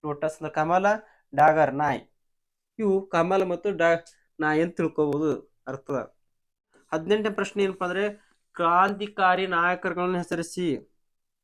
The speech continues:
ಕ್ರಾಂತಿಕಾರಿ ನಾಯಕರುಗಳನ್ನು ಹೆಸರಿಸಿ. ಮೂರು ತರ ನೋಡಿದಿವ್ರಿ, ಒಂದು ಮಂದಗಾಮಿ, ತೀವ್ರಗಾಮಿ, ಇನ್ನು ಕ್ರಾಂತಿಕಾರಿ ನಾಯಕರು ಯಾರು ಅಂತ ಕೇಳ್ಯಾರ ನೋಡ್ರಿ. ಪಿ ಡಿ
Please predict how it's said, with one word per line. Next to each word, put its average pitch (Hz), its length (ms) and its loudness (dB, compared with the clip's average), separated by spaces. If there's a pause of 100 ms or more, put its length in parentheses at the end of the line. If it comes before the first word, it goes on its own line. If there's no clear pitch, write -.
(1200)
ಕ್ರಾಂತಿಕಾರಿ 175 1000 0
ನಾಯಕರುಗಳನ್ನು 170 840 0
ಹೆಸರಿಸಿ. 156 500 -4
ಮೂರು 151 300 -2
ತರ 160 200 -4
ನೋಡಿದಿವ್ರಿ, 151 420 -4 (340)
ಒಂದು 147 180 -6
ಮಂದಗಾಮಿ, 165 680 -2 (200)
ತೀವ್ರಗಾಮಿ, 165 540 0
ಇನ್ನು - 400 -6
ಕ್ರಾಂತಿಕಾರಿ 160 540 2
ನಾಯಕರು 156 360 -4
ಯಾರು 151 220 2
ಅಂತ 151 100 -12
ಕೇಳ್ಯಾರ 147 320 2
ನೋಡ್ರಿ. 139 280 -6 (680)
ಪಿ 160 160 0
ಡಿ 170 300 -8